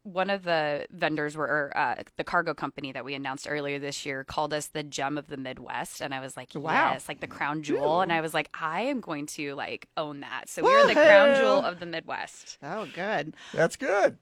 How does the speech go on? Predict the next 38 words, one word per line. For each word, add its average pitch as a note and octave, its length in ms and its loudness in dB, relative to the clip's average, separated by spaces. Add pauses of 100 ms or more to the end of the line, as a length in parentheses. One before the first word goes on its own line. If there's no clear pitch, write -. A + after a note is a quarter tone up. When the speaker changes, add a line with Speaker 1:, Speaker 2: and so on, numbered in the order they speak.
Speaker 2:
Well, A#3+ 360 6
okay. B3+ 320 2
You, A#3 320 -2
we've A#3+ 160 -2
got F4+ 200 6
all E4+ 160 4
these, C#4 520 -8
we've, A3 200 -8
we've A3 200 -6
got G3+ 180 -4
all G3 100 -4
these F3 240 -10
new F3 160 -8
flights. D#3 560 0
And F3 120 -2
I D#3+ 100 0
was D#3 120 -6
Speaker 1:
Yeah. A#3 80 0 (120)
Speaker 2:
talking D#4+ 360 0
with F#3 160 -4
you F#3 60 0
before E3 300 -2
the C3+ 80 -4
show - 180 0
about E3+ 240 4
this, F3 320 -2
and F#3+ 260 -2
you A#3+ 220 -6
were C#4 160 -2
telling F#3 500 -4
me D3 380 -4 (880)
that G3+ 180 -2
there's B3+ 220 2
a B3+ 60 -2
difference D4+ 380 -4
between G#3 540 -2
nonstop G#3+ 600 2
flight G#3 500 -4